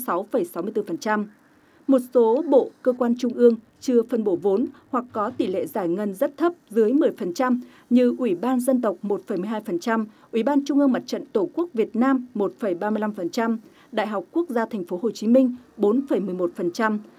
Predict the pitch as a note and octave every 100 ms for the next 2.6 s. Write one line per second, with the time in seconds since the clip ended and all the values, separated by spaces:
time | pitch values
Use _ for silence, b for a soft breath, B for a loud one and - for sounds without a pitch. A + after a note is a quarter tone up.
0 | B - A3+ - - D4 A#3 - F3 B3
1 | B3+ B3 - A#3+ C4+ B3 A#3 E3 G3 A3
2 | G3+ G3+ - F3 A3+ A3